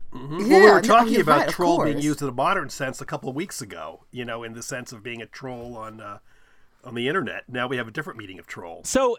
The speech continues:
Speaker 3: um, you, you mentioned the, the different meaning of, of merry as being sort of content or maybe even bountiful. Is that where we get Merry Christmas? And are we, are we sort of misunderstanding what that originally meant too?
Speaker 1: Well, there's a big debate about Merry and Merry Christmas. The Queen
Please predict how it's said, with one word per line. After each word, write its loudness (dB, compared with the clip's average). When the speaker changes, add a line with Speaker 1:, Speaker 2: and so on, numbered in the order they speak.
Speaker 3:
um, 0
you, -2
you -2
mentioned -2
the, -2
the 0
different -4
meaning -2
of, -4
of -2
merry -2
as 0
being -4
sort -4
of -12
content -4
or -2
maybe -2
even -2
bountiful. -2
Is -6
that 0
where 0
we -2
get -2
Merry -2
Christmas? -6
And -2
are 0
we, -2
are 0
we -2
sort -4
of -6
misunderstanding -4
what -2
that -2
originally -4
meant -4
too? -6
Speaker 1:
Well, 0
there's 4
a 0
big -2
debate 2
about 2
Merry 2
and -4
Merry -2
Christmas. -2
The -10
Queen -2